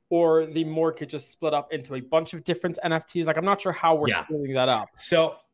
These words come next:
Speaker 2: I don't remember their exact tokenomics, but for example, uh, a lot of these N F Ts have ten thousand in the collection, right? And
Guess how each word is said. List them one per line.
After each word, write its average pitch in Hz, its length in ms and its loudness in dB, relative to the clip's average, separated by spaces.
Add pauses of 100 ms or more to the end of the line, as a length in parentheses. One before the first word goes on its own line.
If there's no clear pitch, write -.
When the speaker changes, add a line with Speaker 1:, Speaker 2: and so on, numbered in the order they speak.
(420)
Speaker 2:
I 165 80 4
don't 180 160 2
remember 156 320 2
their 139 280 6
exact 127 460 0
tokenomics, 123 640 -2
but 110 160 -4
for 131 120 0
example, 120 720 -4
uh, 101 340 -4 (360)
a 120 80 -4
lot 117 220 0
of 117 100 -2
these 113 160 -6
N 113 120 -2
F 107 100 -6
Ts 143 300 -6
have - 260 -6
ten 123 320 -4
thousand 110 560 -2
in 104 240 -6
the 101 260 -6 (140)
collection, 101 640 -6 (160)
right? 101 220 -2 (680)
And 120 480 0